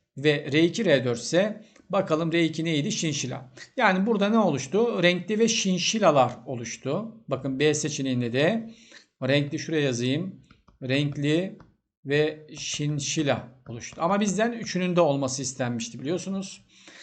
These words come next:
C seçeneğine bakalım birlikte hemen. Çaprazlamalarını yapalım. R bir, R iki çıkar buradan. R bir, R iki. Çaprazladığımızda bakın şöyle. Yine R bir,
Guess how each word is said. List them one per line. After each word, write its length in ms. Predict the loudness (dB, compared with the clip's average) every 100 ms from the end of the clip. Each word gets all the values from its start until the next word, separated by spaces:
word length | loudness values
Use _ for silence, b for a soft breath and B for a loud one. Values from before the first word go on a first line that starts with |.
| B
C 220 | 4 6 6
seçeneğine 540 | 2 2 2 4 4
bakalım 380 | 4 2 0 -2
birlikte 360 | -2 -4 -4
hemen. 500 | -2 -2 -2 -2 -6 B B
Çaprazlamalarını 840 | 4 6 8 6 4 4 6 6 6
yapalım. 680 | 4 4 2 0 -2 -8 -18 b b b b b 2
R 200 | 6 6
bir, 120 | 6
R 140 | 6 6
iki 180 | 4 -2
çıkar 320 | 2 2 4
buradan. 600 | 2 0 -2 -6 -12 _ _ -4
R 220 | 0 2
bir, 360 | 0 -2 -4 -6
R 160 | -2 -2
iki. 360 | -2 -4 -8 -10 -18 _ _ _ _
Çaprazladığımızda 1000 | 0 0 2 2 2 -2 -2 -4 -4 -4
bakın 360 | -4 -8 -12 -14
şöyle. 760 | -14 -12 -14 -10 -8 -6 -8 -14 _ _ _ _ b b b b b b -4
Yine 260 | 2 4
R 260 | 8 8 8
bir, 360 | 4 2 -8